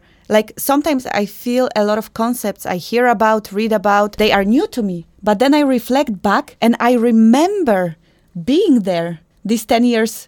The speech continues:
before. So I started to reflect, like, really, really recently on this part,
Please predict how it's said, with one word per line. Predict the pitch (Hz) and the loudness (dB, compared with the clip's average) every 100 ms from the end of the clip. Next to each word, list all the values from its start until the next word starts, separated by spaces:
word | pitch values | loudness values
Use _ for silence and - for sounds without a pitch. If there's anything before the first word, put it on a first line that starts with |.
| _ 185 | _ -8
before. | 226 254 202 | -4 0 0
So | - 208 | 2 0
I | 180 | 0
started | - 269 285 - | -2 -4 -4 -4
to | 254 | -2
reflect, | 247 - 214 208 | -2 -2 -4 -2
like, | 190 185 | -6 -4
really, | 202 269 285 233 | -2 0 0 0
really | 226 233 214 | 0 0 0
recently | 208 214 254 247 302 320 | -2 -2 -2 -2 -4 -4
on | 214 220 202 | 0 2 2
this | 233 247 | -2 -4
part, | - 208 190 247 | -8 -2 0 0